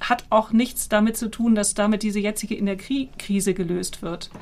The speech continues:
Man muss auch sagen, dass Wintershall Dea fünfzig Prozent fast seines Erdöls und Erdgas in Russland produziert.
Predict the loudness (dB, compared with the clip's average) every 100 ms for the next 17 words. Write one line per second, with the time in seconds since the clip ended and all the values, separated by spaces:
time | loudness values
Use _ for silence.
0 | -18 -18 -20 -20 -12 2 2 4 2 4
1 | 4 4 2 0 0 0 0 2 2 2
2 | 0 -2 -6 -8 -8 -10 -6 -4 -2 0
3 | 2 2 -2 -2 0 0 -2 -2 0 0
4 | -2 -6 -8 0 0 2 0 0 0 0
5 | 0 0 -2 -2 -2 0 0 0 0 -2
6 | -2 -4 -4 -4 -4 -6 -8